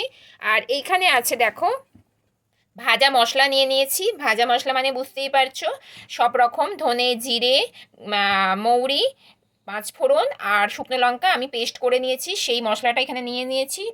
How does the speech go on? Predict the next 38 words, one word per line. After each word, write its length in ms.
পরিমাণ 360
মতো 160
নুন 140
দেব। 120
আর 80
এই 140
দেখো 180
বন্ধুরা, 380
আমি 180
এখানে 200
বাদাম 320
নিয়ে 180
নিয়েছি, 320
মুখে 200
বাদাম 260
লাগলে 200
কিন্তু 240
খুব 100
সুন্দর 360
টেস্টি 440
হয়। 180
তো 40
বন্ধুরা, 320
আমি 140
কিন্তু 220
আজকের 400
এই 100
রেসিপিটা 400
দেখাতে 340
চলেছি, 340
খুব 120
সুন্দর 300
একদম 260
সন্ধেবেলা 600
একদম 340
বাড়ির 300
সকলে 300
মিলে 220